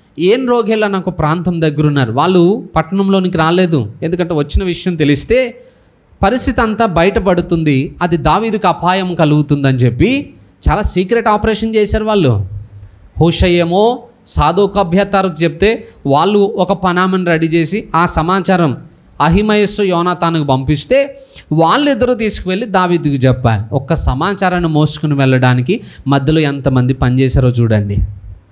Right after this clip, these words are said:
ఎంత ప్రయత్నం చేసినా అబ్షాలోము దాకా అయితే ఆ విషయం తెలిసిపోయింది. వెంటనే సైనికులను పంపించాడు వాళ్ళని హతమార్చడానికి. ఇక వాళ్ళు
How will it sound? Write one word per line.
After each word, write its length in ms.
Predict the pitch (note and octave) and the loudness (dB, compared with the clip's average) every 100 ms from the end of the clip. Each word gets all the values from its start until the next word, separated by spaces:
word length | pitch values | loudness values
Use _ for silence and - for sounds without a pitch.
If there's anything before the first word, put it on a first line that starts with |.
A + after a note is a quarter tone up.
| _ _ _ D#3 | _ _ _ -2
ఎంత 260 | E3 F#3+ | 0 0
ప్రయత్నం 580 | G#3 E3+ E3 E3 E3 D#3 | -2 0 0 0 0 2
చేసినా 480 | C#3 C3+ D#3 F#3+ C4+ - _ _ _ - | 2 2 2 2 0 -8 _ _ _ -4
అబ్షాలోము 460 | C#3+ C#3+ F3+ D#3 D3+ | -4 0 0 0 0
దాకా 280 | C#3 C3+ C#3 | 0 0 0
అయితే 420 | C3+ C3+ A#2+ B2 C#3 | 0 0 0 -2 0
ఆ 60 | |
విషయం 340 | C3 B2+ - B2+ | 2 2 0 0
తెలిసిపోయింది. 600 | B2 A#2+ - A#2+ G#2+ F#2 - - - - _ _ - _ - | 2 2 2 0 -2 -6 -12 -16 -20 -20 _ _ -20 _ -4
వెంటనే 440 | C3+ D3+ D#3+ C#3+ C#3 - | -2 2 0 0 -4 -14
సైనికులను 520 | - D3 D#3 E3 D#3+ D3 | -2 0 0 -2 -2 -2
పంపించాడు 720 | C#3+ C3+ D3 C3+ C#3 C3+ C3+ - | -4 -2 -4 0 0 2 -2 -2
వాళ్ళని 240 | C3 C3+ B2+ | 0 0 0
హతమార్చడానికి. 1040 | B2 C3 C#3 C3 B2+ - B2 A2+ G2+ A2 - - _ - | -2 0 2 2 0 0 0 0 -2 -6 -8 -20 _ -2
ఇక 80 | A3 | 0
వాళ్ళు 220 | F#3 F3+ | 2 2